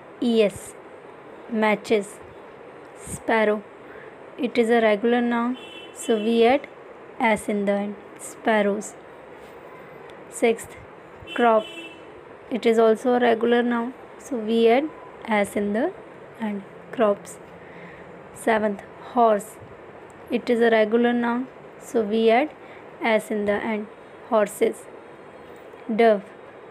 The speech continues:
It is a regular noun, so we add S in the end, doves. Fox. It ends with X,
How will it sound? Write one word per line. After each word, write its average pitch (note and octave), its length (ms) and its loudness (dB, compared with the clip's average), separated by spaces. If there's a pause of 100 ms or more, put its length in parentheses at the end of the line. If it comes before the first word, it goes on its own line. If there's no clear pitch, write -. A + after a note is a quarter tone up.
(460)
It A3+ 200 -2
is A#3+ 140 2
a A#3+ 100 4
regular A#3 380 2
noun, A#3+ 480 -2
so A3+ 240 -4
we A3+ 280 -2
add C#4 220 0 (460)
S A3 280 0
in G#3 200 -4
the C#4 200 0 (600)
end, G#3+ 260 -6 (640)
doves. G3+ 360 4 (880)
Fox. - 520 0 (920)
It C4 180 0
ends B3 340 2
with C4 200 -2 (200)
X, A#3 440 -2